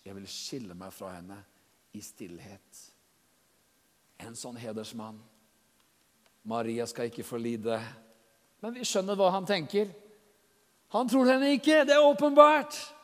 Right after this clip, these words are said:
Han kan ikke tro henne. Det er for godt til å være sant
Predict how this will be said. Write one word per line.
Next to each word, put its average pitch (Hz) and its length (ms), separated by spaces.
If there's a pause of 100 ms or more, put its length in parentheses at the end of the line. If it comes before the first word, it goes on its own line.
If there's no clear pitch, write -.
(560)
Han 269 160
kan 330 280
ikke 294 200
tro 277 200
henne. 277 300 (1000)
Det 247 140
er 262 180
for 285 160
godt 254 220
til 277 80
å 277 60
være 277 260
sant 285 480